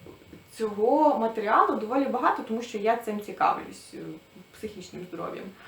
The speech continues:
Але насправді, якщо запитати в пересічної людини, е, то далеко не кожен і не кожна зможе відповісти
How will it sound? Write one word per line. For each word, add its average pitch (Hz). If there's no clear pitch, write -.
Але 233
насправді, 262
якщо 220
запитати 254
в -
пересічної 214
людини, 233
е, -
то 214
далеко 220
не 208
кожен 208
і 190
не 180
кожна 220
зможе 208
відповісти 190